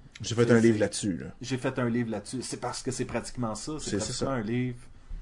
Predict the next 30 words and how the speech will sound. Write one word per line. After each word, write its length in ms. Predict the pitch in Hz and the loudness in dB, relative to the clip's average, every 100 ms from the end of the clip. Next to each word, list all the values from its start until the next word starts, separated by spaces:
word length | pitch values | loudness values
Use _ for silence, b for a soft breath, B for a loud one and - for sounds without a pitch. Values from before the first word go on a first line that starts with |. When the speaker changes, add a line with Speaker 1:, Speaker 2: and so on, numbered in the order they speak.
| - | -10
Speaker 2:
sur 200 | - 143 | -8 -8
ces 160 | - 120 | -4 -2
deux 160 | 107 | -2
semaines-là. 400 | 117 120 107 120 | -2 -2 -4 -2
C'est 140 | 143 98 | -4 -6
entrecoupé 520 | 92 107 - - 131 | -8 -10 -12 -6 -6
de 100 | 110 | -6
plein 300 | - 110 110 | -8 -6 -4
d'autres 240 | 104 98 - | -4 -6 -6
choses, 440 | 151 226 208 113 | -8 -8 -10 -8
mais 360 | 110 120 151 151 b b b b b b - _ - - _ - - _ - - _ - _ - _ | -6 -4 -6 -12 b b b b b b -20 _ -20 -20 _ -20 -20 _ -20 -20 _ -20 _ -20 _
en 180 | 110 110 | -4 -4
gros, 280 | 101 110 147 | -4 -4 -4
c'est, 240 | - 104 | -4 -6
c'est, 180 | - 104 | -6 -8
c'est 160 | - 107 | -6 -6
le, 140 | 95 | -6
le, 200 | 87 87 | -8 -10
le, 120 | 82 | -12
le, 40 | 78 | -14
le, 140 | 67 - - - _ - - - - - _ _ | -16 -20 -20 -20 _ -20 -20 -20 -20 -20 _ _
c'est 120 | - | -6
le 80 | 113 | -4
gros 180 | 110 139 | -2 -2
de 80 | 131 | -2
l'histoire. 460 | 120 - 139 131 | -4 0 2 2
Est-ce 140 | 101 - | -2 -2
que, 80 | |
est-ce 180 | 120 110 | -2 -2
que 80 | 117 | -6